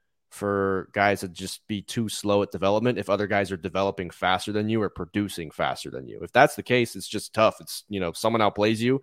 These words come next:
they're gonna take your job unless you do something to make sure you keep it. And I don't know where Trey Sermon really stands on the depth chart,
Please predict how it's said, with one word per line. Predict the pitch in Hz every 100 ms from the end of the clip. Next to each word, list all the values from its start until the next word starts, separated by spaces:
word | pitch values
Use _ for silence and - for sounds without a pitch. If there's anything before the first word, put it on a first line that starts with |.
| _ _
they're | 101
gonna | 107 98
take | 104 -
your | 87
job | 90 95 98 -
unless | 92 90
you | 87
do | 80 101 107
something | - 104 95 92 85 - _ _ _
to | - 95 82 - _ _ _ _
make | 110 98
sure | -
you | 92
keep | - 127 117
it. | 71 - - _ _
And | - 92
I |
don't | 110 117
know | 104 113 117 104 101 _ _ -
where | 90 92 110 113 113
Trey | - - 113 110
Sermon | - 110 107
really | 101 107 98
stands | - 98 104 117
on | 120
the | 135
depth | 131 131
chart, | - 147 156 -